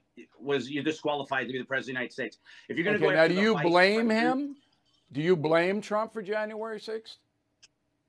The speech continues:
Speaker 1: Do I bl-, I think that, um, I think that, I don't think he thought it was gonna get as carried away as it, as it, you know, as it gotten. Uh,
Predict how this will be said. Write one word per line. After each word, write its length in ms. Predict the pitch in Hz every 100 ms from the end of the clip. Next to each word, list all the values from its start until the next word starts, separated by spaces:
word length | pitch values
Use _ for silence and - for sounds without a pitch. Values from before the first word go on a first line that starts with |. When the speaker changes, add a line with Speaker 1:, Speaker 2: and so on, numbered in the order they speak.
| _ _
Speaker 1:
Do 100 | 139
I 100 | 139
bl-, 260 | 139 - - 139
I 160 | 143
think 320 | - 170 160
that, 320 | 160 156 151 - 151
um, 760 | 143 143 139 139 135 135 135 _ _ _ _ 143
I 100 | 135 -
think 220 | 170 160 151
that, 260 | 156 151 - _
I 80 | 143
don't 160 | 165 160
think 140 | 170
he 140 | 170
thought 180 | 170 165
it 80 | 165
was 160 | 160 -
gonna 160 | 156
get 220 | 135 151
as 160 | 143 -
carried 400 | - 160 156 156
away 340 | 143 143 143
as 240 | 139 113 139
it, 140 | 135 _ _ 127
as 240 | 135 120
it, 100 | 139 _ _
you 80 | 151
know, 100 | 120
as 220 | 120 117
it 120 | 131
gotten. 480 | - 127 127 165 170 - _ _ _ _ _
Uh, 380 | 120 120 110 -